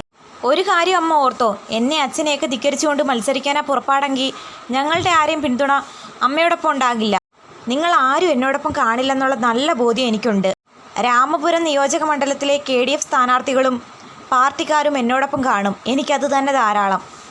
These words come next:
ഓഹോ, വാശിയിലാണല്ലേ? എങ്കിൽ ഒരു കാര്യം ഉറപ്പിച്ചോ, ദേവികയെ വിജയിപ്പിക്കാൻ വേണ്ടിയിട്ട്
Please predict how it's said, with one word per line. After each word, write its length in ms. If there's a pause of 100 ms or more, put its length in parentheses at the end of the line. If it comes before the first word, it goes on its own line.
(240)
ഓഹോ, 260 (280)
വാശിയിലാണല്ലേ? 840 (380)
എങ്കിൽ 220
ഒരു 200
കാര്യം 280
ഉറപ്പിച്ചോ, 400 (380)
ദേവികയെ 460
വിജയിപ്പിക്കാൻ 680
വേണ്ടിയിട്ട് 400